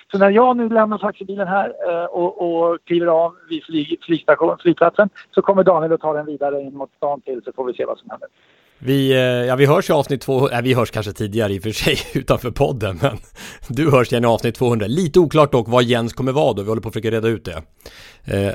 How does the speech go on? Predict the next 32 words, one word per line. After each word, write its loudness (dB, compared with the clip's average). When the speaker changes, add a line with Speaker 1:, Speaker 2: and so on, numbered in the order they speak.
Speaker 2:
han -2
har 0
inte -4
riktigt -10
koll -2
på -8
vart -8
han -8
kommer -8
befinna -4
sig -12
nästa -10
vecka. -14
Men -4
i -2
någon, 2
i -2
någon 2
stad -6
i -20
Speaker 1:
Kan -20
inte -6
Speaker 2:
Nordamerika. 0
Speaker 1:
Jens -10
bara -2
få -8
säga 0
vad -2
han -6
tror -10
om -10
fi-, -12